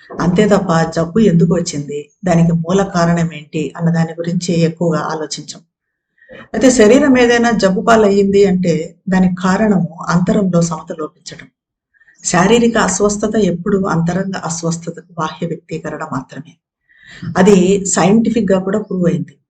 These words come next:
క్యాన్సర్ లాంటి భయంకర జబ్బుల నుంచి బీపీ, షుగరు, తలనొప్పి లాంటి చిన్న జబ్బులకు కూడా కారణము మన అంతరంలో నిశ్చలత, సమత్వము లోపించటమే. మన అంతరంలోని అస్వస్థత తొలగినప్పుడు బాహ్యంలో కనిపించే ఈ అస్వస్థత తొలగిపోతుంది.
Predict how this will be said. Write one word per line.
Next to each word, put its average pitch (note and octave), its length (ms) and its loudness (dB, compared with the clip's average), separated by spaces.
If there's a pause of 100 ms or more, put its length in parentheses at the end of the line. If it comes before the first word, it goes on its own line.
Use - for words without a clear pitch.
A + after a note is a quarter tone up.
(320)
క్యాన్సర్ G#3+ 440 2
లాంటి G3 300 2
భయంకర A3 520 4
జబ్బుల F3 360 0
నుంచి E3 480 2 (500)
బీపీ, G3 380 0
షుగరు, F3+ 560 0
తలనొప్పి F3 440 2
లాంటి E3 460 0 (100)
చిన్న A#3+ 220 4
జబ్బులకు F3+ 480 0
కూడా F3+ 160 -2
కారణము E3+ 760 -8
మన E3+ 140 -2
అంతరంలో E3+ 560 0
నిశ్చలత, E3 640 -4
సమత్వము E3 760 -10
లోపించటమే. E3 720 -6 (640)
మన F#3+ 120 4
అంతరంలోని G#3+ 800 4
అస్వస్థత E3+ 600 -2
తొలగినప్పుడు E3 840 -2 (420)
బాహ్యంలో B3+ 640 6
కనిపించే A3 500 2
ఈ G3 320 2
అస్వస్థత E3 600 -4
తొలగిపోతుంది. E3 880 -8